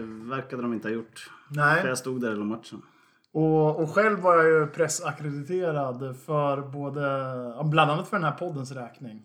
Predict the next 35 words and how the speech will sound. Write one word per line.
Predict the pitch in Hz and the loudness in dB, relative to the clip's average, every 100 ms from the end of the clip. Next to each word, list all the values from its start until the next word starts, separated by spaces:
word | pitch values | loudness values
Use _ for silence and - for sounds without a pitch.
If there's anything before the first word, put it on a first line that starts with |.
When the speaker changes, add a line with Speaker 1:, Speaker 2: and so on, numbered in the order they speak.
| _ - | _ -16
Speaker 2:
och | 139 - | -16 -10
ett | 143 151 | -6 0
långsiktigt | 147 139 - 151 143 123 - | 0 0 -2 -4 -8 -6 -4
skrivprojekt. | - 139 131 135 131 143 - - | -4 -6 -8 -8 -6 -6 -8 -14
Så | - 143 | -6 -2
att, | 131 131 147 | -2 -2 -2
eh, | 131 123 123 - - - - | -2 -2 -6 -18 -20 -14 0
jag | 151 | 4
var | 175 | 6
också | 202 190 156 | 4 2 0
på | 147 | 0
insidan | 151 139 160 156 131 113 127 143 | 0 -2 -6 -6 -6 -8 -8 -4
med | 151 | 0
lite | 160 151 175 160 139 | 0 0 4 4 6
blandade | 156 151 151 147 | 6 6 4 -2
känslor. | 139 147 139 - 151 117 | -2 -6 -6 -8 -8 -8
Fint | - 185 180 156 | -6 -4 -4 -2
att | |
vara | 151 | 0
där, | 151 165 151 | 2 2 0
men | 139 143 143 139 139 135 131 _ _ - - - - - _ _ _ _ _ _ - - | -2 0 0 -2 -4 -6 -10 _ _ -20 -20 -20 -20 -20 _ _ _ _ _ _ -20 -2
också | 190 175 - | 2 4 4
li-, | 190 175 165 - | 4 4 2 -2
lite | 185 202 214 | 2 2 2
svårt | - 190 208 190 - | -2 -2 0 0 0
och | 151 143 | -2 0
sorgligt | 165 156 151 170 - | 2 2 2 -2 -4
att | 131 - | -4 -4
det | 143 | -4
inte | 135 151 | -2 0
är | 139 | 0
som | 131 135 | -2 -6
det | |
brukar | 123 127 123 135 | -6 -8 -8 -8
vara. | 117 113 | -10 -12